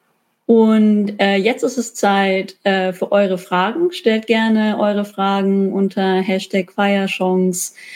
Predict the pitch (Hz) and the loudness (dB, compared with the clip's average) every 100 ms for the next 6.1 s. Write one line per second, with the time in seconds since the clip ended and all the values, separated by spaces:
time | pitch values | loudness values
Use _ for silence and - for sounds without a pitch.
0 | - - 190 180 294 302 302 294 269 196 | -18 -2 -2 0 -2 2 2 2 0 0
1 | 196 196 196 - 185 180 190 190 185 180 | 2 0 -2 -2 -4 0 -2 0 -2 0
2 | 262 277 185 175 - 190 190 196 - 185 | 0 2 0 -2 -2 0 0 -2 -6 -8
3 | - 185 202 190 190 180 - 180 - 180 | -6 -4 -2 -2 -2 -4 -4 -4 -4 -6
4 | - 277 339 196 190 185 185 185 180 214 | -4 -4 -2 -2 -2 -2 -2 -4 -4 -4
5 | 214 - 196 196 - 180 180 - 285 - | -4 -2 -2 -2 -4 -8 -6 -6 -6 -8